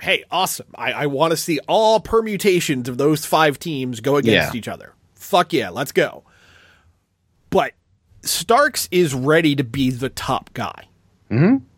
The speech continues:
Speaker 1: And I can't help but worry, considering one of his best friends in the business has jumped over and is
Speaker 2: Yeah.
Speaker 1: doing very well for himself. Like, unlike at M J F where you go, "Okay, he'll go to W W E, but he'll get watered down."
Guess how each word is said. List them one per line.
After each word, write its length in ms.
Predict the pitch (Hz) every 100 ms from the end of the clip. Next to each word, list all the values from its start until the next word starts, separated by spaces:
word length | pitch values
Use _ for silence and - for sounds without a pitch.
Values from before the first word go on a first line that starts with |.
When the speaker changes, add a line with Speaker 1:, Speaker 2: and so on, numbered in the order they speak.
| _ _ -
Speaker 1:
And 120 | 151
I 80 | 151
can't 340 | - - 240 -
help 320 | - 226 -
but 380 | 185 - 143 -
worry, 560 | 370 349 160 113 110 - _ _ _
considering 640 | 160 - 185 185 175 156 156 196
one 220 | 123 110 131
of 60 |
his 100 | 151
best 260 | 135 202 202
friends 260 | 240 240 202
in 80 |
the 80 | 262
business 640 | 262 330 240 214 190 - - _ _ _
has 240 | - 104
jumped 380 | 110 151 185 196
over 520 | 294 320 254 240 220 208
and 140 | - 214
is 60 |
Speaker 2:
Yeah. 180 | 98 87
Speaker 1:
doing 200 | 147 180
very 240 | 180 233 240
well 240 | 262 330
for 200 | 247 226
himself. 600 | 220 170 196 180 175 - _ _ _ _ _
Like, 300 | - 151 - _ _ _ _ _ _
unlike 380 | - 190 214 202
at 60 | 208
M 100 | 208
J 180 | 185 208
F 200 | 247 -
where 120 | 185
you 100 | 165
go, 220 | 160 147
"Okay, 220 | - 160 127
he'll 200 | 127 147
go 160 | 165
to 80 | 151
W 200 | 143 139
W 220 | 127 117
E, 100 | 113
but 120 | 101
he'll 60 | 101
get 120 | 104
watered 320 | 98 104 98 92
down." 400 | 107 60 57